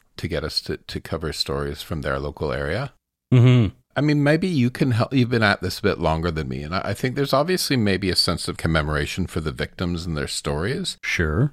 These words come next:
Speaker 1: People wanna commemorate, you know, somebody that they lost in their community. I wonder if us doing stories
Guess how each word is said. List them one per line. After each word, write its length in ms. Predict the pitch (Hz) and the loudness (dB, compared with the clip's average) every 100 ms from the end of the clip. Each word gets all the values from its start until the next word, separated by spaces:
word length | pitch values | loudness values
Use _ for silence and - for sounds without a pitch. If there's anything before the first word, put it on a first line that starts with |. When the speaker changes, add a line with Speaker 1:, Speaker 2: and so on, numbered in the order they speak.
| - | 2
Speaker 1:
People 320 | 131 123 98 | 2 4 4
wanna 220 | 82 80 | 4 2
commemorate, 580 | 80 - 85 82 85 85 - | -2 -4 -2 0 -2 -2 -8
you 200 | 78 87 | -6 -6
know, 100 | 67 | -4
somebody 400 | - - 82 78 | -4 -2 0 0
that 200 | 78 64 | -2 -2
they 100 | 76 | -4
lost 280 | 67 60 - | -4 -6 -6
in 40 | |
their 100 | 71 | -10
community. 480 | - 82 80 80 78 - | -8 -8 -8 -6 -10 -2
I 120 | 101 | 4
wonder 320 | 113 147 202 170 | 4 4 0 -2
if 100 | 143 | 0
us 220 | 123 - | -2 -4
doing 360 | 95 101 90 | -2 0 0
stories 380 | 87 - 85 78 | 0 0 2 0